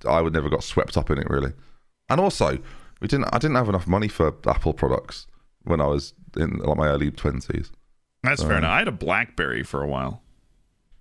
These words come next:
Speaker 1: I've recently got a new phone, actually, speaking of gadgets.
Speaker 2: What is this podcast?
Speaker 1: I don't know. I just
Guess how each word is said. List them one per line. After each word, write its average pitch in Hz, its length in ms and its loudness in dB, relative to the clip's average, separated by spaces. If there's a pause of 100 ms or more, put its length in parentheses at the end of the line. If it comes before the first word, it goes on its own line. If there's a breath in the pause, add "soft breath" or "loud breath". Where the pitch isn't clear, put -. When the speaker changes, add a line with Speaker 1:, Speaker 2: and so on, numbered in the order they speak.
(120)
Speaker 1:
I've 113 140 2
recently 185 240 0
got 143 100 4
a - 20 2
new 104 100 0
phone, 139 280 2
actually, - 380 -2
speaking 85 320 2
of 76 120 -2
gadgets. - 640 -4 (1500 soft breath)
Speaker 2:
What 214 320 2
is 139 280 -2
this 120 180 -2
podcast? 135 640 -8 (800 soft breath)
Speaker 1:
I 117 80 0
don't 131 160 4
know. 123 140 4
I 90 100 2
just - 220 4